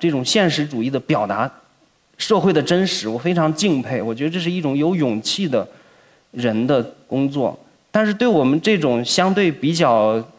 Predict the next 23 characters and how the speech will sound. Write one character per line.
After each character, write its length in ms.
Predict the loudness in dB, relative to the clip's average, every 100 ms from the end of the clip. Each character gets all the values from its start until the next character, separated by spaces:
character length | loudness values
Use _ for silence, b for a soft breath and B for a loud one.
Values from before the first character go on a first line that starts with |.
| b _
软 320 | -4 0 0 0
弱 240 | 2 2
一 100 | 2
点 160 | 2 2
儿、 220 | 0 -2 0
内 200 | 2 4
向 300 | 2 2 2
一 80 | 2
点 140 | 2
儿 80 | 0
的 80 | 0
人 260 | -2 -4 -6
呢， 160 | -6 -10 b b b b -6
那 120 | 0
我 80 | 4
们 120 | 4
仍 120 | 4
然 180 | 4 2
还 160 | 2 0
可 160 | 0
以 80 | 0
画 240 | 0 -2 0
梦， 260 | 0 -2